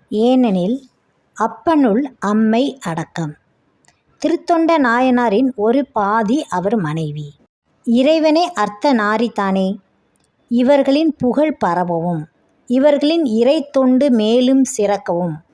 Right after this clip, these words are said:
இறைவனால் ஏற்படுத்திய திருவிளையாடல் இது. அவர் போட்ட திட்டம் இது. இப்படி ஒரு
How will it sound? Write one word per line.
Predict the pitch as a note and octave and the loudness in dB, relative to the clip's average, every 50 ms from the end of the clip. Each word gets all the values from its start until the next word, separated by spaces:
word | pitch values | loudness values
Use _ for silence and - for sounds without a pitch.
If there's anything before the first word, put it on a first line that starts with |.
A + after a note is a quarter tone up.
| _ _ _ _ _ _ _ _ _ _ | _ _ _ _ _ _ _ _ _ _
இறைவனால் | - G#3+ A#3 C4+ D4+ E4 E4+ D#4 D#4+ D4+ D4+ D#4 D#4+ E4 D#4 - | -4 0 2 4 4 2 2 2 0 0 0 0 0 -2 -2 -4
ஏற்படுத்திய | - G#3 G#3+ A3+ A#3+ A#3 - B3+ A#3 A#3 A#3+ - B3+ B3 G#3 | -4 -2 0 0 0 -2 -2 -2 -4 -4 -4 -2 -2 -2 -2
திருவிளையாடல் | G3+ - - C4 C#4 D#4+ D#4 C4 B3 A3 A3 A3+ A3+ A3 G#3+ G3 G#3+ B3 A#3 D#3+ | -2 -2 -2 0 0 0 0 0 0 0 0 0 0 0 0 0 0 -2 -2 -2
இது. | D3+ D3 D#3 C#3+ C#3+ _ _ _ _ _ _ | -4 -6 -8 -10 -10 _ _ _ _ _ _
அவர் | - A3+ A#3+ B3 C#4+ C#4 B3 - | -4 -2 0 0 0 0 -2 -2
போட்ட | - C4+ C#4 D4+ D#4 D#4 - D#4+ D#4 D#4+ - | 0 2 2 2 2 0 -2 -2 -2 -2 -4
திட்டம் | - B3 G3 - _ - C4 C4 A#3+ | -6 -6 -6 -6 _ -2 0 0 0
இது. | F#3 D#3+ D#3 D3+ D3+ D3+ D#3+ _ _ _ _ _ _ _ _ _ _ _ _ _ _ _ _ _ _ _ _ _ | -2 -4 -6 -8 -10 -12 -12 _ _ _ _ _ _ _ _ _ _ _ _ _ _ _ _ _ _ _ _ _
இப்படி | B3 D4 D4 - - _ G#4 G#4+ G#4+ G4 | -2 -2 -2 -4 -6 _ 0 2 2 4
ஒரு | F4 E4+ D#4+ | 4 4 2